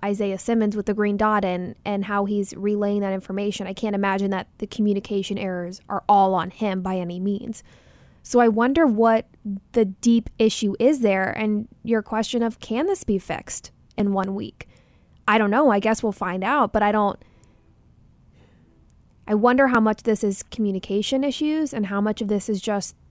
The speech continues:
the personnel that they're working with of, we've talked about looking at the pass rush, and that's not necessarily a knock on the Dennis Gardex or Devon Kennard, who the plan is to call up from the practice squad.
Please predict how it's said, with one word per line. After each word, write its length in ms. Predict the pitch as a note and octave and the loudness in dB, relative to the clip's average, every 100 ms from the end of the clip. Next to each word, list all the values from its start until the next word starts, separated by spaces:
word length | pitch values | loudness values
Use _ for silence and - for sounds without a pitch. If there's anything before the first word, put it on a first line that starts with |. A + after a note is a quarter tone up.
| _ | _
the 100 | G#3+ | -4
personnel 540 | G3 G#3 G3 G3+ G3 G3 | -2 -4 -2 -2 0 -2
that 160 | G3 | -2
they're 140 | F#3+ F#3 | -2 -2
working 400 | F#3+ F#3+ G#3 F#3+ | -2 -2 -4 -4
with 280 | - G#3 - | -6 -10 -4
of, 480 | G3+ G3 G3 F#3+ - - _ _ _ _ _ _ _ - | 0 2 0 -4 -12 -20 _ _ _ _ _ _ _ -14
we've 340 | A3+ G#3+ A#3 A3+ | -8 0 2 2
talked 320 | G#3+ C4 - | 0 0 2
about 240 | A3 F#3 | 0 0
looking 260 | G#3+ G3 G#3 | -2 -2 -2
at 120 | G3 | -4
the 60 | F#3+ | -6
pass 340 | G3+ G3+ - | -6 -6 -6
rush, 260 | - G#3+ - | -8 -8 -4
and 80 | G#3+ | -4
that's 180 | A3 | -2
not 180 | A#3 B3 | -4 -2
necessarily 440 | B3+ A#3 B3+ B3 A3+ | -2 0 0 2 2
a 40 | |
knock 280 | G3+ B3 C4+ | 0 -2 -2
on 100 | A#3 | -2
the 80 | G3+ | 0
Dennis 320 | G3 G3 F#3+ | -2 -4 -6
Gardex 520 | G3 G3 G3 - - | -6 -4 -6 -8 -10
or 240 | A3 G#3 G3+ | -6 -4 -4
Devon 380 | G3 G3+ G3 G3 | -4 -4 -4 -4
Kennard, 340 | G3+ G3 G3 | -4 -4 -2
who 220 | G3 G3 - _ _ - _ _ _ | -2 -4 -6 _ _ -20 _ _ _
the 80 | G#3 | -4
plan 340 | G#3+ G3+ G3 | -2 0 0
is 160 | G3 F#3+ | -2 -4
to 120 | G3+ | -8
call 300 | - G3 G3 | 0 2 2
up 120 | F#3+ | -2
from 200 | - G3 | -4 -6
the 80 | F#3+ | -4
practice 380 | - F#3+ F#3+ G3+ | -4 -6 -6 -8
squad. 340 | - F#3+ - | -8 -8 -8